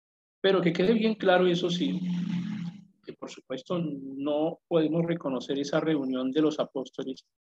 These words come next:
como el primer concilio católico, como pretenden ellos. O sea, es una cosa absolutamente descabellada.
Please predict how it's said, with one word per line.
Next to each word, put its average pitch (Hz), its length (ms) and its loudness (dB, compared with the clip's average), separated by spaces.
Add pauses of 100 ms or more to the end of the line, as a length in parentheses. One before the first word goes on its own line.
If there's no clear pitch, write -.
(160)
como 139 220 -4
el 131 80 -4
primer 123 300 -8
concilio 139 480 -8
católico, 120 520 -4
como 127 220 -6
pretenden 120 540 -12
ellos. 131 340 -6
O - 20 -20
sea, - 140 -20
es - 140 -20
una - 100 -20
cosa - 340 -8 (200)
absolutamente 135 1040 -8
descabellada. 123 880 -4